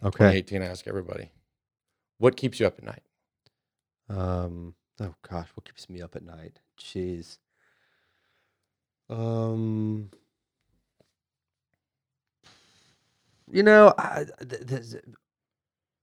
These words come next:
Speaker 1: it's, it's my three kids.
Speaker 2: Yeah.
Speaker 1: You know, I
Speaker 2: Gotta
Speaker 1: mean,
Speaker 2: be.
Speaker 1: um, it,
Speaker 2: Not
Speaker 1: it,
Speaker 2: that they're making noise.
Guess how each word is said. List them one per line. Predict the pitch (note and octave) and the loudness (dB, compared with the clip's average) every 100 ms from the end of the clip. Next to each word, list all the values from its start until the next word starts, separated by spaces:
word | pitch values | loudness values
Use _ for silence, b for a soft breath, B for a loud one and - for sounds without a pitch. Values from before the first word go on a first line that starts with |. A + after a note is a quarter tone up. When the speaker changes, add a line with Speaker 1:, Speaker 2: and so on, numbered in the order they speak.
| C3 A2 | -16 -10
Speaker 1:
it's, | - B2+ - - - - _ _ _ - | 2 4 4 0 -2 -8 _ _ _ -2
it's | - | 2
my | A2+ G#2+ | 6 6
three | - G#2 | 6 2
kids. | - F#2 F2+ E2+ - - | 2 0 0 -6 -10 -6
Speaker 2:
Yeah. | G2 | -2
Speaker 1:
You | G2+ | 2
know, | G2 F#2+ F#2 | 4 4 4
I | F2+ | 2
Speaker 2:
Gotta | G2+ G2+ | 2 4
Speaker 1:
mean, | G2+ G2 | 6 4
Speaker 2:
be. | |
Speaker 1:
um, | - G2 F#2 F#2 F2+ F2 - | 4 4 6 2 -2 -10 -10
it, | G#2 A#2+ | -2 2
Speaker 2:
Not | C3+ | 4
Speaker 1:
it, | |
Speaker 2:
that | G2+ | 4
they're | A2+ | 2
making | G#2+ F#2+ F#2+ | 0 0 -2
noise. | F#2+ E2+ E2+ | -4 -6 -14